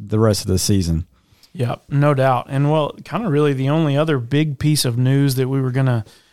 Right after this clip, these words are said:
Speaker 2: gonna talk about tonight was, was some big changes in the, in the U S G A that, that the R N A and the U S G A made about, uh, people's amateur status. And it's,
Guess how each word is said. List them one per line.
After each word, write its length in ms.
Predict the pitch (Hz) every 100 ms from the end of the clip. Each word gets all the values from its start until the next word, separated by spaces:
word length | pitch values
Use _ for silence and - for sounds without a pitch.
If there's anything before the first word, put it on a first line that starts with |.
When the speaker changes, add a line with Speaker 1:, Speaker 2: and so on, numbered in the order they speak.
| _ _ _ _
Speaker 2:
gonna 180 | 147 131
talk 280 | - 180 -
about 200 | 120 113
tonight 360 | 123 123 127
was, 320 | 127 123 113
was 200 | - 131
some 180 | - 120
big 200 | 160 208
changes 420 | - 151 151 139
in 120 | 139 135
the, 140 | 127
in 180 | - 143
the 80 | 123
U 200 | 139 151
S 160 | 143
G 280 | - 139 127
A 500 | 143 160 143 135 -
that, 300 | 127 123 127
that 140 | 123
the 100 | 127
R 180 | 139 151
N 80 | 139
A 160 | 139 135
and 80 |
the 80 | 123
U 160 | 123 165
S 140 | 131
G 200 | - 131
A 140 | 123 120
made 380 | 123 123 123
about, 560 | 131 135 131 127 120 - _ _ _ _ _ _ 123
uh, 160 | 117
people's 400 | 113 151 131 117 - -
amateur 440 | 151 180 - 123
status. 540 | 104 - 120 117 110
And 160 | 127 123
it's, 260 | 117 -